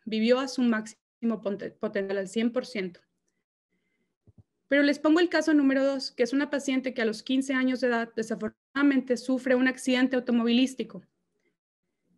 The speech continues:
y lleva a puer-, a muerte prematura. No llega a la expectativa de vida de setenta y ocho años. Y en ese escenario perdemos sesenta y tres años de vida potenciales en esta paciente. Si yo les hablara de mortalidad,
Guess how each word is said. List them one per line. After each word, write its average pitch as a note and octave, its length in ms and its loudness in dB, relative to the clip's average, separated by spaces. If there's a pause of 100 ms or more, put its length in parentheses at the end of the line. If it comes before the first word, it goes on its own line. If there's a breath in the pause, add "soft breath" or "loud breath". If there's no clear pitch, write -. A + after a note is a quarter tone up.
(180)
y A#3+ 160 2
lleva C4 300 4
a A#3+ 240 -8
puer-, A3+ 240 0
a B3+ 40 -2
muerte A#3 320 2
prematura. G3+ 600 -2 (160)
No A#3+ 180 0
llega C#4 440 2
a C#4 40 -2
la B3+ 100 0
expectativa A3 640 -2
de A3+ 80 2
vida A3+ 180 4
de G#3+ 260 -10
setenta G#3+ 400 -6
y G#3+ 80 2
ocho G3+ 240 -2
años. A3 400 -2 (460 soft breath)
Y A#3+ 100 4
en C#4 80 8
ese D4 200 4
escenario C4+ 640 4
perdemos A#3+ 520 0 (240)
sesenta B3 500 2
y A#3+ 80 2
tres C4 320 2
años C#4 280 0
de B3+ 100 2
vida B3 340 0 (200)
potenciales A#3+ 760 0
en A#3 160 0
esta A3 220 -4
paciente. G3 480 -8 (1200)
Si C4+ 160 0
yo D4 100 6
les F4 160 4
hablara D#4+ 280 6
de D#4+ 80 8
mortalidad, A#3 580 4